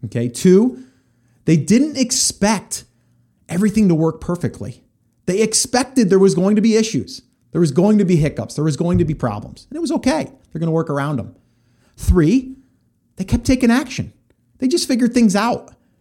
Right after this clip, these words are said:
And, you know, I go back to, uh, you know, Pat, Pat Flynn is mentioned before, you know, just-in-time learning. Like, don't worry about learning everything down the pipe until you get down there, right? Only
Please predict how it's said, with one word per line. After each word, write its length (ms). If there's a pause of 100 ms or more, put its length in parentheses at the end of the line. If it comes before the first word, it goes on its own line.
(400)
And, 300
you 60
know, 60
I 60
go 160
back 260
to, 260
uh, 100
you 100
know, 80
Pat, 400 (240)
Pat 260
Flynn 280
is 160
mentioned 400
before, 320
you 80
know, 100
just-in-time 760
learning. 340 (560)
Like, 100
don't 220
worry 220
about 220
learning 380
everything 300
down 240
the 80
pipe 400 (220)
until 380
you 140
get 180
down 260
there, 400 (500)
right? 400 (600)
Only 600